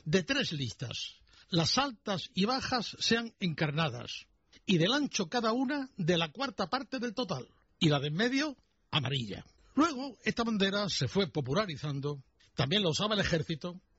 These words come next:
y representó a nuestra patria en todos los rincones en nuestra guerra de la independencia. Y así la encontramos en mil ochocientos doce en el oratorio de San Felipe Neri, en Cádiz, y llevando el tradicional escudo del águila de San Juan.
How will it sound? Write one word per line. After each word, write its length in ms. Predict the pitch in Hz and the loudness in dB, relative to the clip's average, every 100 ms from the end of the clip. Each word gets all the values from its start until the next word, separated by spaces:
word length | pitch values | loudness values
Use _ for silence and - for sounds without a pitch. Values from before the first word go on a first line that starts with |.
| _ | _
y 100 | 220 | 2
representó 640 | 196 190 175 202 285 254 - | 4 2 0 0 0 -2 -2
a 80 | |
nuestra 300 | 202 196 190 | 0 0 0
patria 420 | 180 233 240 220 202 _ - - | 0 0 0 -2 -4 _ -20 -6
en 280 | 220 185 185 - | -2 0 -2 0
todos 260 | 311 254 | 0 0
los 140 | 233 190 | -4 -4
rincones 640 | 196 175 247 240 208 - _ | -4 -2 -2 -2 -8 -10 _
en 140 | 185 | -2
nuestra 300 | 160 175 180 | 0 4 6
guerra 260 | 175 240 220 | 6 4 2
de 80 | 214 | 0
la 60 | |
independencia. 760 | 190 190 190 135 127 92 113 110 - - | 2 4 4 4 2 0 -6 -8 -16 0
Y 80 | 156 | 4
así 340 | 135 254 269 - _ - | 4 4 2 -4 _ -2
la 120 | 175 | -2
encontramos 680 | 160 165 160 214 147 131 - | -2 -4 0 0 -2 -8 -4
en 140 | 185 165 | 0 2
mil 240 | 277 262 - | 2 0 -8
ochocientos 760 | 220 - 190 147 135 123 135 | -4 -2 -2 -2 -2 -2 -2
doce 420 | 143 269 - 240 - _ - | 0 -2 0 -6 -6 _ -4
en 140 | 196 175 | 0 2
el 100 | 175 - | 0 0
oratorio 560 | 180 160 185 233 147 | 0 0 0 0 0
de 80 | 151 | 0
San 200 | - 151 | 0 0
Felipe 320 | 127 220 202 | 0 0 2
Neri, 360 | 196 233 240 226 _ _ - | 2 2 0 -8 _ _ -2
en 220 | 135 123 | -2 0
Cádiz, 420 | 226 233 240 - _ _ | 0 0 -4 -10 _ _
y 140 | - 127 | -2 2
llevando 380 | 135 208 208 170 | 2 2 2 0
el 120 | 151 | 4
tradicional 540 | 165 156 131 165 196 | 4 4 4 2 4
escudo 440 | 180 - 139 123 127 | 0 0 2 4 4
del 140 | 175 | 4
águila 300 | 175 147 170 | 2 2 2
de 120 | 202 | 2
San 180 | 175 160 | 0 -2
Juan. 220 | 117 113 | -4 -8